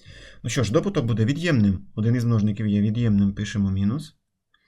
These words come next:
Тринадцять помножити на десять — це буде сто тридцять, а тринадцять помножити на два — це двадцять шість. Разом буде сто п'ятдесят шість. Отже, записуємо мінус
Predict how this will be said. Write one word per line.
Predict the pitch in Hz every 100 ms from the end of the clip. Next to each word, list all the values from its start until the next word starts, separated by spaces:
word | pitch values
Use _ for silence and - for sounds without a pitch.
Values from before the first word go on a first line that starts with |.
| _ _ _ - _ _ _
Тринадцять | 127 127 135 120
помножити | 110 127 117 127
на |
десять — | 131 123 104 107 104
це | - 117
буде | 113 110
сто | 110 107
тридцять, | 107 101 101 165 -
а | - 104
тринадцять | 101 107 113 104
помножити | 101 113 110 113
на | 110
два — | 107 135
це | -
двадцять | 104 104 104 117
шість. | - 139 101 - _ _ _ -
Разом | - 127 151 120
буде | 101 98 98
сто | 101 113 113
п'ятдесят | 127 113 101 92
шість. | - 104 95 - _ _ - - - _
Отже, | - 101 107 107
записуємо | 101 101 104 110 104
мінус | 107 120 107 98 - -